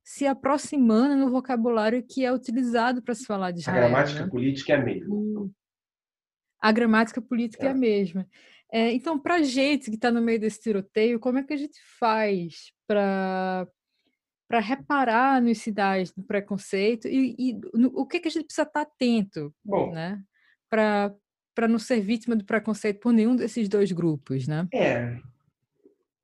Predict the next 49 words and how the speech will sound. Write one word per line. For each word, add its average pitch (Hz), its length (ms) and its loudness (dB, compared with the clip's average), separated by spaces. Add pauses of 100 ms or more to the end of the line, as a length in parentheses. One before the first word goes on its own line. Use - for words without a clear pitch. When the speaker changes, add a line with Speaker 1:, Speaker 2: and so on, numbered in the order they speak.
(420)
Speaker 2:
Eu, 226 100 0
eu, 202 200 2
eu, 175 80 2
eu, 170 300 2
eu, 165 160 0
eu, 156 100 0
eu, 151 220 -2
eu, 113 540 -2 (240)
eu 120 80 -8
vou 175 100 2
sair 175 220 4
do 190 60 6
armário 156 440 4
aqui, 110 300 -6
tá? 170 300 0
Assim, - 220 -10
tem 294 160 0
um 302 120 6
desses 139 220 2
dois 131 200 2
grupos 170 340 0
com 190 140 0
quem 175 140 2
eu 160 100 4
acho - 320 0
que - 60 -6
vale 147 180 4
a 139 60 -2
pena 131 260 -2
dialogar 170 420 0
e 139 60 2
outros - 380 -4
que 247 80 -6
não, 127 280 4
outros 110 240 -6
que - 80 -6
não, - 240 -4
né? 104 100 -12
Eu 104 60 -6
acho 110 140 -10
que 135 60 -10
a 113 40 -8
extrema-direita 135 800 -4 (280)
Speaker 1:
Obviamente, 190 400 2
Speaker 2:
não, 147 80 0
não 131 60 -2
tem 143 160 0
Speaker 1:
é. - 20 -2
Speaker 2:
diálogo. 120 380 -2